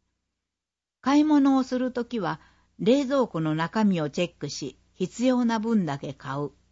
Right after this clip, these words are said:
料理をするときは、残っている食材から使い、食べきれる量を作る。外食するときは、ハーフサイズなど、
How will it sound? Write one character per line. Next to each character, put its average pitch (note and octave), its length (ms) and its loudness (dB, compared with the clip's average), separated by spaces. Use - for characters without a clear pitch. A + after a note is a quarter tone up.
料 D4+ 280 0
理 F#3+ 160 0
を D#3 120 2
す E3+ 160 -8
る F3+ 120 -4
と G#3 160 -4
き F3 160 -8
は、 C#3+ 220 -4
残 G3 280 -2
っ - 20 -10
て G#3+ 200 -2
い E3 100 -2
る D3 120 -4
食 E3+ 280 -6
材 F#3 240 -2
か F3 140 -8
ら E3+ 140 -6
使 - 340 -8
い、 D3+ 180 -8
食 G#3 120 0
べ C4+ 140 0
き C4 160 -6
れ B3 140 -2
る D#3+ 160 -4
量 F#3+ 300 -2
を C#3 180 -4
作 - 320 -8
る。 C3 160 -12
外 C4 220 0
食 C4+ 260 -6
す A#3+ 180 -4
る A#3 100 -2
と A#3 140 -4
き A3 160 -6
は、 D#3 200 -6
ハ C#4+ 300 0
ー - 20 -4
フ C#4 120 -10
サ C4 220 -4
イ G#3 80 -2
ズ E3 160 -8
な F3 160 -4
ど、 D3+ 200 -8